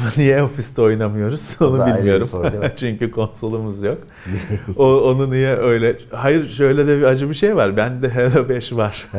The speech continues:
Speaker 2: <laughs>
Speaker 1: Microsoft onu bana hani inceleme kopyası olarak yolladı ama konsol yok.
Speaker 2: Evet.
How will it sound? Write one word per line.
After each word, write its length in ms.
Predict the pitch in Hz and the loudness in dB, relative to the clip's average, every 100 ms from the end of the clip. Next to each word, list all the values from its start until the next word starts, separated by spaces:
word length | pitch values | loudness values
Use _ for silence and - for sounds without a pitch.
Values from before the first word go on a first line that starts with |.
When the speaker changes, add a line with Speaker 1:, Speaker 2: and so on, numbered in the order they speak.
| 110 - 123 | -4 -2 -4
Speaker 2:
<laughs> 440 | - 110 - - | -2 -4 -6 -6
Speaker 1:
Microsoft 560 | 131 120 131 113 123 117 | -2 -2 -2 -2 -2 0
onu 220 | 120 120 | -2 -2
bana 220 | 120 120 120 - - | -2 0 -4 -6 -10
hani 160 | 113 107 | -8 -6
inceleme 520 | 117 113 110 110 110 | -4 0 0 2 0
kopyası 400 | 117 101 110 - | -2 -2 -4 -2
olarak 260 | 107 123 127 | 0 0 0
yolladı 420 | 120 120 113 113 | -2 -2 0 0
ama 160 | 160 | -2
konsol 500 | 143 123 123 117 101 | -2 -2 0 2 2
yok. 260 | 92 95 - - 98 98 | 0 -4 -8 -12 -8 -6
Speaker 2:
Evet. 180 | 95 | -6